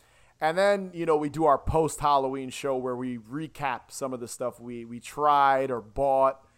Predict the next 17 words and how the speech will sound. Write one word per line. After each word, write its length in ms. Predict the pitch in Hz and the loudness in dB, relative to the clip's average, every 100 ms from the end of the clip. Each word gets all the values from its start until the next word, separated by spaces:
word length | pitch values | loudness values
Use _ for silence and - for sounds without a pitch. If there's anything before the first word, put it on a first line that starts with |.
| _ _ _ | _ _ _
you 100 | 139 | -8
know, 100 | 139 | -8
things 300 | - 147 139 | -4 -6 -6
of 80 | 131 | -8
that 200 | 127 123 | -6 -6
nature. 400 | 123 120 - 101 - _ _ _ _ _ _ | -10 -12 -14 -16 -20 _ _ _ _ _ _
So 320 | - 170 156 | -4 0 0
this 240 | 151 220 | 2 0
is 100 | 269 | 0
a 60 | 254 | -4
first, 460 | - 277 151 - 139 | 2 2 0 -6 -4
and 100 | 151 | -2
I'm 80 | |
excited 560 | 170 - 202 208 190 147 | -2 0 2 2 2 -4
to 100 | 160 | -10
kind 280 | 165 165 147 | -2 -2 0
of 240 | 143 131 | -2 -6